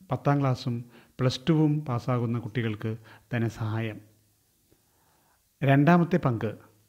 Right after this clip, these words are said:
കൃഷിക്ക് വേണ്ടി. അവരുടെ ഗ്രാമത്തിൽ കുറേ സ്ഥലത്ത് നല്ല ജൈവ കൃഷി ഉണ്ടാക്കണം.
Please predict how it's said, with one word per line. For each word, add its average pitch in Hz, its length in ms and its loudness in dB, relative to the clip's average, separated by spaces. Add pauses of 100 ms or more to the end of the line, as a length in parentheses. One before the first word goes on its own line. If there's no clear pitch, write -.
(460)
കൃഷിക്ക് 151 380 2
വേണ്ടി. 110 460 -2 (1160)
അവരുടെ 135 480 4
ഗ്രാമത്തിൽ 135 540 2
കുറേ 147 280 2
സ്ഥലത്ത് 127 500 -2 (260)
നല്ല 147 440 4
ജൈവ 135 460 2
കൃഷി 135 280 -4
ഉണ്ടാക്കണം. 107 420 -4